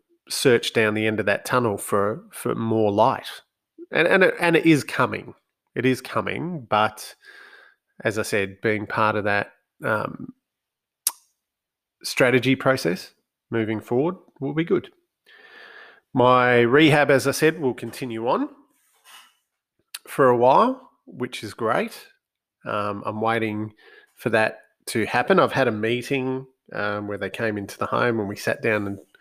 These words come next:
talked about my goals, and, and some of those included returning to work and,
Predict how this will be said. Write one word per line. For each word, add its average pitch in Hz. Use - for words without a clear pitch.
talked 117
about 104
my -
goals, 120
and, 95
and 104
some 107
of 101
those 98
included 110
returning 101
to 101
work 123
and, 98